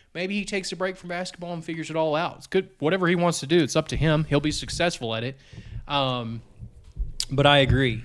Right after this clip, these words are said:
I just, the, the presence and the way that he carries himself, uh, both as an emotional leader, uh, spiritual leader, um, everything that you would want, uh, on a, in a locker room and on a sideline,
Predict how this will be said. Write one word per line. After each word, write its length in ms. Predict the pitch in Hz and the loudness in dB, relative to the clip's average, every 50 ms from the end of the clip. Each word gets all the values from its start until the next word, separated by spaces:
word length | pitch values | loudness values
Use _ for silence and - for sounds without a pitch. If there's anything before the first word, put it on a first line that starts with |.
| - | -6
I 100 | 139 127 123 | -4 -4 -2
just, 220 | 123 120 - - | 0 -2 -2 -2
the, 360 | - 127 123 123 120 123 123 120 | -2 -2 -2 -2 -2 -4 -6 -6
the 420 | 120 123 120 123 123 120 120 117 117 - - - - - - - - - | -8 -8 -6 -6 -6 -6 -8 -8 -10 -14 -16 -16 -16 -16 -16 -16 -16 -14
presence 760 | - - 160 160 151 160 165 156 147 - - - - - - - - - - - - - - | -8 -4 -2 0 2 2 2 2 2 0 0 -2 -2 -4 -8 -12 -18 -16 -18 -16 -16 -14 -10
and 100 | 123 120 | -8 -4
the 40 | 123 | 0
way 100 | 135 147 | 2 2
that 100 | 143 139 | 2 2
he 80 | 143 135 | 0 0
carries 380 | 139 - 147 135 139 139 127 | -2 -2 -2 -2 -2 -2 -2
himself, 720 | 123 135 131 - - 135 123 123 123 117 - - - - - _ _ _ - | -2 -2 -4 -2 -2 -2 -2 -2 -4 -6 -6 -10 -16 -18 -20 _ _ _ -10
uh, 180 | 127 120 113 117 | -8 -8 -6 -4
both 240 | 113 127 135 123 | -2 -2 -2 -2
as 140 | 131 117 120 | -2 -4 -4
an 40 | 117 | -4
emotional 420 | 113 113 123 131 131 - - 131 120 | -4 -4 -2 -2 -2 -2 -4 -6 -4
leader, 320 | 127 127 123 123 127 127 - - - - - - - - - - | -2 -2 0 0 -2 -2 -4 -8 -20 -20 -20 -20 -20 -18 -10 -6
uh, 600 | 117 117 117 113 113 113 113 110 113 113 113 - - - - | -4 -2 -2 -2 -2 -2 -2 -2 -4 -6 -6 -10 -12 -14 -10
spiritual 440 | - - - 139 135 127 - 135 123 | -6 -2 0 2 2 2 0 -2 -2
leader, 360 | 127 123 123 123 120 120 113 - - - - - _ _ - | -2 0 0 0 -2 -4 -4 -8 -14 -20 -20 -20 _ _ -14
um, 640 | 117 117 117 117 113 113 113 113 110 107 107 104 - - - _ - | -10 -8 -8 -8 -8 -8 -10 -10 -12 -12 -14 -16 -18 -20 -20 _ -8
everything 520 | 139 131 131 123 - 135 123 120 117 110 107 | -6 -4 -4 -4 -2 -2 -2 -2 -2 -4 -2
that 340 | 127 123 120 120 117 - | 0 0 0 -2 -4 -6
you 180 | 123 123 120 117 | -4 -2 -2 -2
would 220 | 113 117 110 107 | -2 -4 -6 -4
want, 400 | 113 120 120 120 110 107 110 - - _ _ _ _ - | -2 0 2 2 2 0 -4 -6 -10 _ _ _ _ -10
uh, 60 | 156 127 | -4 -4
on 340 | 123 127 - 127 127 131 | -2 -2 -4 -4 -4 -2
a, 120 | 127 120 127 | -2 -2 0
in 160 | 143 143 143 | 4 6 8
a 60 | 135 | 8
locker 380 | 127 123 123 131 135 135 - 127 | 8 8 8 6 6 4 2 -2
room 300 | 117 123 127 120 117 120 | 0 0 2 2 2 0
and 80 | 113 - | -2 -2
on 120 | 120 120 120 | -2 -2 0
a 60 | 113 | 2
sideline, 800 | - - - 120 117 120 117 117 113 110 110 110 110 113 110 | 2 2 2 2 0 0 -2 -2 -4 -4 -2 -2 -2 -4 -6